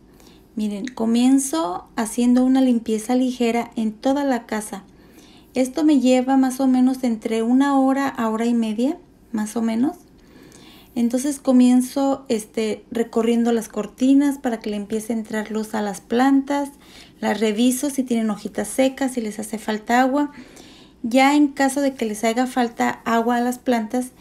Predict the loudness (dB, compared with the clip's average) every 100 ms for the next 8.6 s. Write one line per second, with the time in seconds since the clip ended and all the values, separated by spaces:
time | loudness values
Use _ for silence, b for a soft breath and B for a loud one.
0 | B B B -2 -2 0 2 4 4 2
1 | 2 2 2 -2 -10 -8 -6 -4 -2 -2
2 | -2 -4 -4 -6 B B B -6 0 4
3 | 4 2 2 0 2 4 2 2 -4 -6
4 | -4 -2 -2 -4 -8 -8 -8 -6 -8 -14
5 | _ _ _ _ _ _ _ _ _ _
6 | _ _ _ B B B B B B _
7 | -2 0 2 4 2 0 -4 -2 -2 -2
8 | 0 0 -2 -4 -6